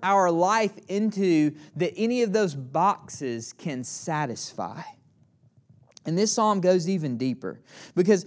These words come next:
we're taught at a really early age that stuff doesn't satisfy, that things are not important, and that things, created things shouldn't be worshiped. And so we learn early on that, you know,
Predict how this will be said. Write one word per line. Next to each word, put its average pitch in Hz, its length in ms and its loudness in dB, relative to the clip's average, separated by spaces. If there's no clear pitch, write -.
we're 254 200 0
taught 214 500 6
at 180 100 2
a 165 60 2
really 185 440 2
early 175 460 0
age 160 760 -2
that 139 280 -2
stuff 151 560 -2
doesn't 156 400 -4
satisfy, 143 1000 -2
that 139 420 -2
things 175 420 0
are 156 120 4
not 151 240 0
important, 156 800 -4
and 135 200 -8
that 135 200 -4
things, 180 380 -2
created 196 680 2
things 190 560 0
shouldn't 180 380 -4
be 180 160 -2
worshiped. 160 720 -2
And 175 120 -2
so 214 140 0
we 277 200 2
learn 196 340 4
early 165 460 2
on 143 500 -4
that, 151 400 0
you 151 80 -8
know, 131 240 0